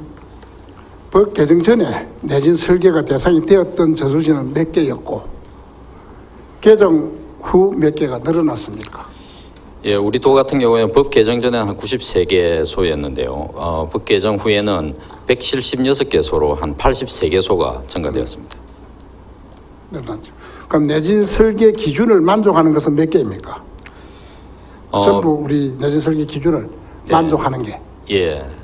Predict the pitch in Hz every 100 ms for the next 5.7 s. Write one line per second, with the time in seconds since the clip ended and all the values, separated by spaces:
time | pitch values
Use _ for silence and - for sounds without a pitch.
0 | - - 123 127 127 127 117 - - -
1 | - - - - 95 95 92 139 - -
2 | 143 147 160 - 127 - 120 107 98 85
3 | 143 123 98 95 78 73 143 - 170 175
4 | - 92 85 113 120 - 131 123 131 135
5 | 127 - 95 92 87 82